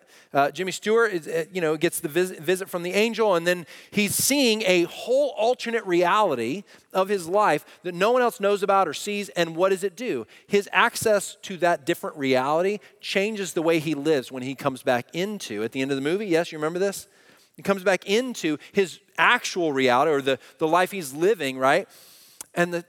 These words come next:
the idea I thought was so profound, 'cause as I read that, as I saw that, I thought, "Yes, that's exactly right."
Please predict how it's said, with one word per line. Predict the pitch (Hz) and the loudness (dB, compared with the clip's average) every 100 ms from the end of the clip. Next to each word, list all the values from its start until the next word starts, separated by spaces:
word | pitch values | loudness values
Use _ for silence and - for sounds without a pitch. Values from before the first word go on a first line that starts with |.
| _ | _
the | 180 143 | -10 -4
idea | 175 170 147 247 170 | -2 -2 -2 0 2
I | 151 170 | 2 0
thought | 196 165 | 0 -2
was | 156 | -4
so | 196 196 | -6 -4
profound, | 151 202 175 | -4 0 0
'cause | 135 143 | -2 -4
as | 160 | 0
I | 147 | 0
read | 151 208 143 | 2 0 0
that, | 107 131 | -2 -2
as | 147 | -2
I | 123 | -6
saw | - 196 180 | -6 -4 -2
that, | 139 135 | 0 -2
I | |
thought, | - 127 113 117 120 | -2 -6 -8 -16 -4
"Yes, | 220 220 - - - - - _ _ _ _ _ | -2 -2 -4 -4 -4 -8 -14 _ _ _ _ _
that's | 190 - | -2 -2
exactly | 220 147 - 147 143 - 175 | -6 -6 0 2 2 -2 -4
right." | 175 220 127 107 | -2 -2 -6 -16